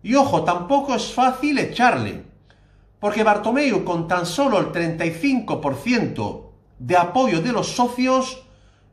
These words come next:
no lo va a poder echar ningún candidato. Y las elecciones se van a celebrar en marzo, como anunció el mismo presidente.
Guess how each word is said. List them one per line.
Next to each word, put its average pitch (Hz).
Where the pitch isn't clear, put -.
no 214
lo 180
va 190
a -
poder 190
echar 269
ningún 208
candidato. 247
Y 185
las 180
elecciones 196
se 165
van 247
a 220
celebrar 277
en 151
marzo, 214
como 156
anunció 160
el 196
mismo 240
presidente. 127